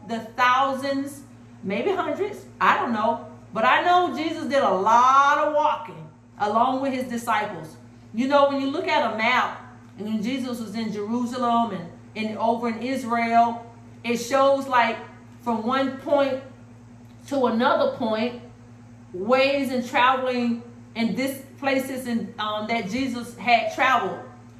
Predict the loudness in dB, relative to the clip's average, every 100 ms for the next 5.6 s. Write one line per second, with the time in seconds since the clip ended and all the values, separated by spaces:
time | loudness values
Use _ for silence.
0 | -20 -6 -2 2 2 2 0 -4 -14 -20
1 | -12 0 2 2 -4 -4 -4 -4 -6 -6
2 | -8 -6 -4 -4 -6 -6 -2 0 -2 -12
3 | 0 4 4 2 -4 -12 -18 -20 -20 -20
4 | -20 -20 -18 -10 -6 -2 -2 2 2 0
5 | 0 0 2 -2 -6